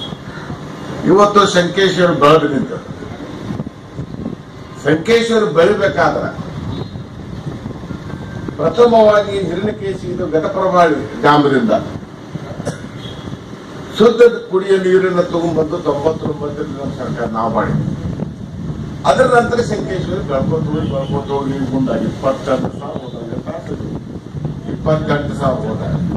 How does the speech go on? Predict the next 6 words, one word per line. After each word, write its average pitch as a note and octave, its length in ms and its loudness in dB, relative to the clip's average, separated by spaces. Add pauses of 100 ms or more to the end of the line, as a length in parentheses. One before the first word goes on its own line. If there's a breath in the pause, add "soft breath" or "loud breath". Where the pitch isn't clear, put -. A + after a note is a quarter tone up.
(3000)
ಬಟ್ G3 260 -4
ವ್ಯವಸ್ಥೆ G#3 580 4 (600)
ಹತ್ತು - 200 -4
ವರ್ಷ G#3 560 -2
ಮುನ್ಸಿಪಾಲಿಟಿ G#3 540 -4
ನಮಗಿಲ್ಲ, G#3 640 -2